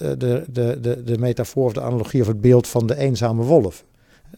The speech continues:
En hij zei van, "Ja, weet je, de eerlijkheid is, het wordt economisch gezien en politiek en misschien zelfs militair gezien, wordt het gewoon winter." in de wereld.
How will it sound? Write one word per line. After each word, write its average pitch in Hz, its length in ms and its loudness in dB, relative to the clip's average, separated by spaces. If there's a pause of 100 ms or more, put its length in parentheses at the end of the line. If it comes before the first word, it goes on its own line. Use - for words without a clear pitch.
(120)
En 127 180 -2
hij 123 140 2
zei 123 200 0
van, 131 140 -4
"Ja, 139 140 -2
weet 127 160 -4
je, 143 260 -10
de 147 100 -4
eerlijkheid 151 400 4
is, 135 200 -4
het 107 160 -6
wordt 147 180 2
economisch 135 560 -4
gezien 113 500 -6
en 156 200 0
politiek 139 540 2
en 131 300 -4
misschien 127 300 -2
zelfs 120 380 2 (200)
militair 123 440 2
gezien, 107 360 -2
wordt 147 240 0
het 120 120 -4
gewoon 101 260 -2
winter." 127 380 0 (640)
in 139 140 0
de 107 80 0
wereld. 87 420 -6